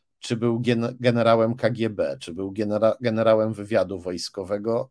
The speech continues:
rosyjskiego, czy był generałem cywilnych służb specjalnych Kremla, e, Związku Sowieckiego jeszcze. Ten nurt pojawił się w latach osiemdziesiątych na fali ówczesnych nastrojów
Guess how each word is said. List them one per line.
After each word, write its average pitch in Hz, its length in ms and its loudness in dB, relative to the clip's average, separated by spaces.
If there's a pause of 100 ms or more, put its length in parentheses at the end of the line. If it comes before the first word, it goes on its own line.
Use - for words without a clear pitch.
(140)
rosyjskiego, 131 640 -2
czy 135 160 -6
był 127 220 4
generałem 113 580 2
cywilnych 127 580 0
służb - 420 -10
specjalnych 98 720 -8
Kremla, 73 420 -6 (760)
e, 82 540 -2
Związku 113 460 2
Sowieckiego 71 640 -10
jeszcze. - 360 -12 (520)
Ten 143 360 6
nurt 147 300 6
pojawił 127 500 6
się 120 140 -2
w 107 60 -4
latach 123 360 4
osiemdziesiątych 113 840 -2
na 104 140 -2
fali 107 380 2
ówczesnych 104 580 -6
nastrojów 104 640 -4